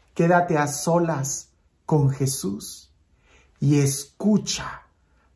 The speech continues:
lo que Jesús quiere decírtelo en la forma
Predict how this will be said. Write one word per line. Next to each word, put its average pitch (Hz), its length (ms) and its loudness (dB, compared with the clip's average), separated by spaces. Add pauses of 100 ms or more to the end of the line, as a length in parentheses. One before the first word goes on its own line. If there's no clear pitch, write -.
lo 131 160 0
que 135 120 0
Jesús 139 360 -2
quiere 151 300 0
decírtelo 135 720 -2 (280)
en 147 200 2
la 123 140 2
forma 190 800 -2